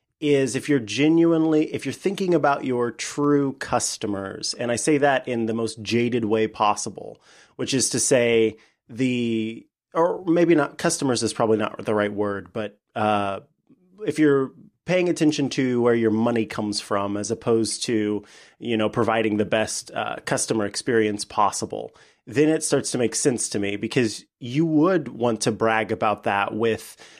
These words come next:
uh, ad networks and other people who are looking to help subsidize the cost of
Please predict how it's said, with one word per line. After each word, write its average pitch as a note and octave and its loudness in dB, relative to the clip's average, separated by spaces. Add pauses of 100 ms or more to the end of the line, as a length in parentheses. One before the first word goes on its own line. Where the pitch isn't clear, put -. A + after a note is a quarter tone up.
uh, A2 0
ad B2 0
networks A2 0
and G#2+ -2 (120)
other A#2 0
people A2+ 2
who A2 2
are G#2 2
looking G#2 -2
to G#2 -2
help G#2 -2
subsidize G#2 -4
the A2+ -12
cost - -2
of G2+ -10